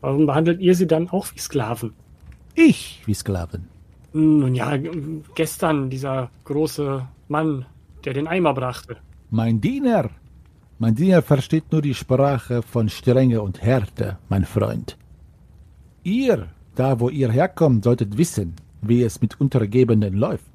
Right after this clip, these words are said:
Speaker 2: Auch wenn es mich wundert, dass ihr, trotz eurer Herkunft, euch mit Weibsvolk abgibt.
Speaker 1: Seht ihr, das ist immer Zeit, sein eigenes Verhalten vielleicht ein wenig zu verändern.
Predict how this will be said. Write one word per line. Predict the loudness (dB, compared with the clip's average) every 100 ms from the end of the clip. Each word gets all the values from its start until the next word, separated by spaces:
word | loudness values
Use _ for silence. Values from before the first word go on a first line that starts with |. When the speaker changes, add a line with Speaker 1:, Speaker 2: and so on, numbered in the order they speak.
| -20 -20 _ _ -20 _ -20 _
Speaker 2:
Auch | -2 2
wenn | 4
es | 4
mich | 2 0
wundert, | -2 2 0 2
dass | -4 -4
ihr, | -8 -2 -2 -2 -6 _
trotz | 0 0 2
eurer | 0
Herkunft, | 2 0 0 0 -2 -2
euch | -2 0
mit | -2 -2 -10
Weibsvolk | 0 0 0 -2 -2 -2
abgibt. | -4 -8 -8 -14 -14 -20 -20 -20 -20 -20 -16
Speaker 1:
Seht | -4 -2 2
ihr, | 2
das | 2 -2
ist | -8
immer | -2 0 2 0 -2 -12
Zeit, | -6 0 0 0 -8 -12 -6
sein | 0 0
eigenes | 0 0 0 0
Verhalten | -4 -2 -2 -2 -6
vielleicht | -4 -8 -4
ein | -2
wenig | -2 -4
zu | -8
verändern. | -8 -4 -6 -6